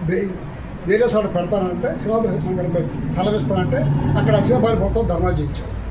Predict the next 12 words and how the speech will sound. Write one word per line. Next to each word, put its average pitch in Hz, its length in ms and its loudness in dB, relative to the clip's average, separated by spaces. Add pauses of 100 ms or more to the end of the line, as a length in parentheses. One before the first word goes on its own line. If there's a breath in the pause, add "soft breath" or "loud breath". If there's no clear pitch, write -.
(400)
ఇంకోసారి 254 440 4
యాకనూరులో 226 400 2
పెట్టాలంటే 190 440 0
ధర్నా 180 300 0
చేయించాం. 160 360 -2 (340 loud breath)
అదేదో 277 360 4
ఈ, 240 420 -2
ఈ 240 140 0
గవర్నమెంట్లో 247 460 4
మేము 226 240 4
ఆపేసామని 208 460 2
చెప్తావు. 156 300 -4